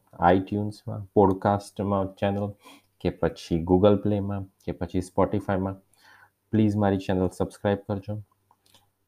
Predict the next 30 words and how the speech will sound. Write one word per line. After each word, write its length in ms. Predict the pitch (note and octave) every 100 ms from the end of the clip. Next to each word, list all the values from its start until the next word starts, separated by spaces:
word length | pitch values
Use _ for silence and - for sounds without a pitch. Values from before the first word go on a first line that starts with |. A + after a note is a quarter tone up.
| -
અને 440 | F2 F2 E2+ F2 - F#2+
જો 140 | G2+
તમને 240 | F#2+ F#2+ F#2+
લાગતું 380 | F2+ F2+ -
હોય 120 | F#2 F2
કે 140 | F2
તમે 300 | F2+ F2+ F2+
આ, 280 | E2+ E2+ E2+
આ, 580 | F2 _ - F2 E2+ E2+ _ _ _
તમે 220 | F#2+ F#2 F2+
તમારો 340 | F#2 F2 F2
કંપનીનો 560 | F2 F#2+ F2 F#2+ F2+ F2
મેસેજ 440 | F2 F#2 - E2 - - _ _ _ -
આ 60 |
પોડકાસ્ટમાં 760 | F#2 F#2+ F2 - F2 - F#2 E2+
તમે 180 | F2 E2
સ્પોન્સર 420 | - G2 G2+ C#3
કરવા 220 | C#3 C3+
માંગતા 360 | C3+ B2+ - B2+
હો 240 | C#3 F3 - _
તો 60 | F2+
મેં 140 | F2+
આગળ 240 | E2+ F2+ F#2+
આપ્યો 300 | F2+ - F#2
એ 40 |
નંબર 300 | F2+ F2 F2
ફરી 280 | - F#2+ A2
આપી 200 | A2 A#2
દઉં 180 | A2+ A2
છું. 260 | C3 C#3